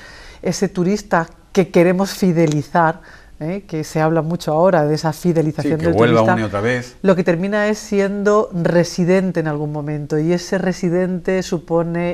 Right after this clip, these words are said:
Speaker 1: eh, en algún momento dado, un cliente para un despacho, bien de abogados, bien de inmobiliaria,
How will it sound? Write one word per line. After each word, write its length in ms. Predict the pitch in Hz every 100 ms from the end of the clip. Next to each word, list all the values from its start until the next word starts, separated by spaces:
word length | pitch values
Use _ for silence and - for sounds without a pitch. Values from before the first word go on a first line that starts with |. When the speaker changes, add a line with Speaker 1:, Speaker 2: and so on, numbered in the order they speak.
| -
Speaker 1:
eh, 240 | 175 170
en 100 | 160
algún 260 | 156 160 180
momento 460 | 180 170 165 165
dado, 340 | 170 170 180 185 - - - -
un 140 | 208
cliente 540 | - 180 175 175 170 165
para 160 | 160
un 100 | 160
despacho, 480 | 156 - 160 160 170
bien 240 | 151 151
de 80 | 156
abogados, 680 | 151 151 175 180 190 196 156
bien 360 | 156 165 160
de 160 | 160 156
inmobiliaria, 800 | 156 147 147 151 175 175 185 190